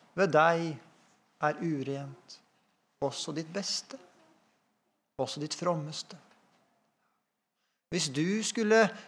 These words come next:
møte Gud med noe av ditt eget, om så ditt beste, så ville du gå fortapt.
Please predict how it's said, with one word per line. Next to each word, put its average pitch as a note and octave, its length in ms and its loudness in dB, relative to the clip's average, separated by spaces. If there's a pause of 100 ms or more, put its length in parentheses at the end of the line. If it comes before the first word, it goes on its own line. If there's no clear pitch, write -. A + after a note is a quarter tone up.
møte G#3+ 500 2
Gud D#3+ 380 2
med G#3 160 4
noe A3+ 180 4 (400)
av E3 80 2
ditt F#3+ 160 -2
eget, A#3 640 0 (1500)
om D#3 80 -4
så D#3+ 140 -6
ditt F3 100 -4
beste, G#3 540 -2 (580)
så E3 160 -6
ville F3 200 0
du F#3+ 120 -2
gå D3+ 160 2
fortapt. - 720 -8